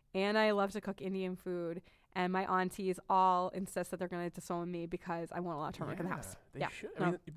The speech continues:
Speaker 2: you're the one person who should have it 'cause you're the, you're the,
Speaker 1: No, no,
Speaker 2: you're
Speaker 1: no.
Speaker 2: the
Speaker 1: It can't,
Speaker 2: expert.
Speaker 1: you, yeah, no, no, no, no, no. You can't get turmeric out. I,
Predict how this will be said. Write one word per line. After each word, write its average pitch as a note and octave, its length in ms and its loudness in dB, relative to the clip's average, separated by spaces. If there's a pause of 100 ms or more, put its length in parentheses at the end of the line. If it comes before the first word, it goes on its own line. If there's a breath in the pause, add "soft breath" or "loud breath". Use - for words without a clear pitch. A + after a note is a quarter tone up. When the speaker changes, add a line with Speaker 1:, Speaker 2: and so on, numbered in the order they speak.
(100)
Speaker 2:
you're G3+ 140 4
the A3+ 80 4
one E3+ 180 2
person E3 300 0
who F#3 80 4
should C#4+ 180 -4
have E3+ 220 -2
it - 80 -4 (100)
'cause A#2 140 -4
you're C#3 220 0
the, B2+ 200 -4
you're B2 220 -4
the, A#2 160 -4
Speaker 1:
No, B3 140 12
no, C4 60 12
Speaker 2:
you're C4+ 80 12
Speaker 1:
no. C4 120 12
Speaker 2:
the A3+ 80 12
Speaker 1:
It A#3 100 12
can't, - 180 0
Speaker 2:
expert. - 40 2
Speaker 1:
you, A#3 180 4 (180)
yeah, G3+ 180 0
no, A#3+ 220 8
no, A#3+ 120 10
no, A3+ 140 8
no, A3 100 8
no. G#3 180 6 (280 soft breath)
You A3+ 140 6
can't G#3+ 360 4
get G3 220 0
turmeric F3 340 2
out. E3 240 4
I, G3 160 12